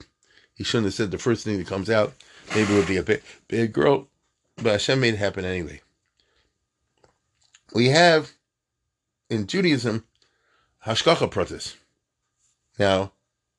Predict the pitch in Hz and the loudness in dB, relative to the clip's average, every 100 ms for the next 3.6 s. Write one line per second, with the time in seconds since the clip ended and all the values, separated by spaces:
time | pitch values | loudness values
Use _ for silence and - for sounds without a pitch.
0 | _ _ 101 113 175 170 135 120 123 143 | _ _ -2 2 4 4 2 0 0 0
1 | 131 110 120 135 110 104 120 120 151 - | 0 0 -2 -2 -2 -6 -6 -4 -4 -6
2 | 98 98 - _ _ - - - - - | -8 -10 -14 _ _ -20 -20 -20 -20 -20
3 | - - 135 117 104 | -18 -2 2 2 2